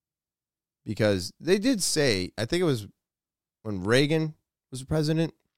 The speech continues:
he did say that, you know, if there was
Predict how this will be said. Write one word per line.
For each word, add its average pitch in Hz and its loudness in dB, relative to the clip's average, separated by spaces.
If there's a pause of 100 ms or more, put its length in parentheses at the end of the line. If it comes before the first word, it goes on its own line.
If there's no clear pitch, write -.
(880)
he 127 -4
did 180 2
say 120 2
that, 95 -2 (100)
you 120 -6
know, 104 -2
if 135 0
there 151 4
was 110 -2